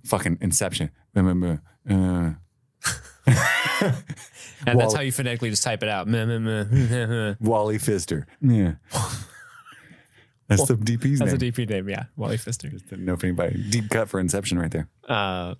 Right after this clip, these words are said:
Speaker 2: yeah. I, oh, I deleted my Twitter account. Did I tell you that?
Speaker 1: Is that why you haven't been liking my tweets?
Speaker 2: Yeah,
Speaker 1: Like,
Speaker 2: I,
Speaker 1: are
Speaker 2: I
Speaker 1: you,
Speaker 2: got rid
Speaker 1: like,
Speaker 2: of it.
Speaker 1: anti-Elon?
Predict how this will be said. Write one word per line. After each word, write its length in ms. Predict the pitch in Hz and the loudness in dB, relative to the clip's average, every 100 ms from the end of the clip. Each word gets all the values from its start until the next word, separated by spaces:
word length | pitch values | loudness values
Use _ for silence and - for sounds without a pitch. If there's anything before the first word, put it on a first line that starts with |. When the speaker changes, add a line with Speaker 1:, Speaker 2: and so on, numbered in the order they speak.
| - | -4
Speaker 2:
yeah. 360 | 147 165 107 - _ _ _ _ _ - | 0 2 0 -4 _ _ _ _ _ -4
I, 100 | - - | -2 -2
oh, 180 | 143 131 | 0 0
I 120 | 131 | -2
deleted 320 | 143 123 143 | 0 0 0
my 120 | 127 | -2
Twitter 240 | 92 - 113 | -4 -6 -6
account. 320 | - 98 120 | -6 -8 -6
Did 80 | 107 | -6
I 20 | |
tell 160 | 107 110 | -2 -2
you 60 | |
that? 160 | 117 127 - | 0 -4 -2
Speaker 1:
Is 100 | 147 | -2
that 100 | 202 | 0
why 80 | 233 | 0
you 60 | |
haven't 100 | 240 | 2
been 100 | 247 | 2
liking 200 | 226 220 | 0 0
my 80 | 233 | -2
tweets? 440 | 208 226 269 - - | 0 0 0 -2 -2
Speaker 2:
Yeah, 260 | - 135 127 - | -2 0 0 -2
Speaker 1:
Like, 140 | 123 | -4
Speaker 2:
I, 40 | 127 | -2
Speaker 1:
are 180 | - | 0
Speaker 2:
I 40 | 135 | 2
Speaker 1:
you, 60 | 131 | 2
Speaker 2:
got 0 | |
rid 40 | 123 | 0
Speaker 1:
like, 80 | 123 | 0
Speaker 2:
of 40 | |
it. 120 | 123 - - | -2 -4 -2
Speaker 1:
anti-Elon? 720 | 120 120 113 117 120 139 | 0 2 0 0 0 0